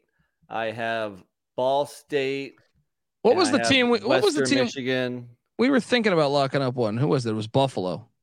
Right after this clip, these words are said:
Speaker 1: Under. I know.
Speaker 2: I'll join you. Uh,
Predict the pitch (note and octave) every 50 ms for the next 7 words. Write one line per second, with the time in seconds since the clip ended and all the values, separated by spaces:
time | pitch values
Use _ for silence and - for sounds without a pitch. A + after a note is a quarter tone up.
0 | _ _ _ _ _ _ _ _ - A2 A2 A2 G2+ G2 F2+ E2 E2 E2+ E2+ E2+
1 | F2 F2 F2 F2+ F#2 F2+ F2 E2 E2 D2 - _ _ _ _ _ _ _ _ _
2 | _ _ _ _ _ _ _ _ _ _ _ _ - D3+ D#3 C#3+ B2+ B2+ A#2+ A2
3 | G2+ F#2+ A2 A2 - _ _ _ _ _ - - B2+ A2+